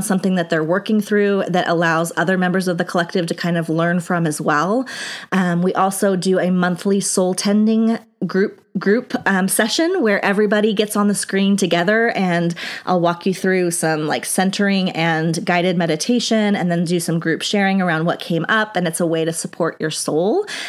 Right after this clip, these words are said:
as you are, as you are tending to your book. Um, we also every month do a live workshop around some kind of skill, usually related to,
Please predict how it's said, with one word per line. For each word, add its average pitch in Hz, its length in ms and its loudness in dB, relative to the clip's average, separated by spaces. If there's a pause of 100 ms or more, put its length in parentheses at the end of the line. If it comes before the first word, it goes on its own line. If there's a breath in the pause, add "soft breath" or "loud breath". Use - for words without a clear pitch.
(140 loud breath)
as 180 220 0
you 190 120 4
are, 175 400 0
as 170 240 0
you 196 180 4
are 180 200 2
tending 185 440 0
to 196 100 0
your 160 160 2
book. 165 400 0 (460 loud breath)
Um, 208 600 2
we 214 140 2
also 233 340 2
every 220 320 2
month 214 580 2
do 208 180 4
a 185 140 2
live 175 420 0
workshop 233 460 0
around 190 300 0
some 202 240 0
kind 196 240 0
of 185 100 0
skill, 196 540 0
usually 196 420 2
related 175 480 0
to, 170 500 0